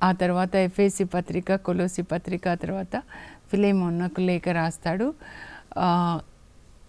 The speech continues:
ఇప్పుడు ఈ ఫిలిప్పీల లేఖలో రెండో అధ్యాయం ఒక పాటలాగా పాడేవాళ్ళంటండి.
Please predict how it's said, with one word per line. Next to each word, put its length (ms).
ఇప్పుడు 380
ఈ 80
ఫిలిప్పీల 640
లేఖలో 600
రెండో 360
అధ్యాయం 540
ఒక 160
పాటలాగా 840
పాడేవాళ్ళంటండి. 1040